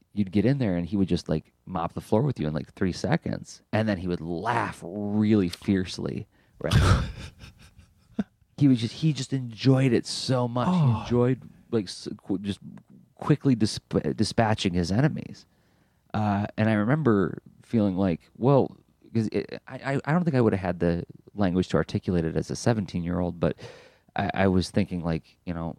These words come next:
Speaker 1: I thought we were supposed to be having fun here. And to me, fun would be you helping me level up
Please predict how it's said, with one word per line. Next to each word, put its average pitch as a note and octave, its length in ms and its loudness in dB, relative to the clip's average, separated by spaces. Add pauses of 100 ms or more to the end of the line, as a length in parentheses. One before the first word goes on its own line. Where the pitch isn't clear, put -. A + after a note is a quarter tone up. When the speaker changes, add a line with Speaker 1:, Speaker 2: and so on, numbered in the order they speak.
Speaker 1:
I F2+ 100 -8
thought A2+ 240 0
we G#2+ 40 2
were G#2+ 60 0
supposed - 180 -8
to - 40 -20
be F2+ 80 0
having E2 180 -10
fun F#2 260 -8
here. - 380 -10
And F2+ 140 -2
to - 80 -6
me, G2 160 2
fun F#2+ 280 0
would F2+ 140 -4
be E2 340 -2
you F2+ 180 0
helping F2 440 -2
me E2+ 100 -12
level E2 360 -6
up D2+ 260 -2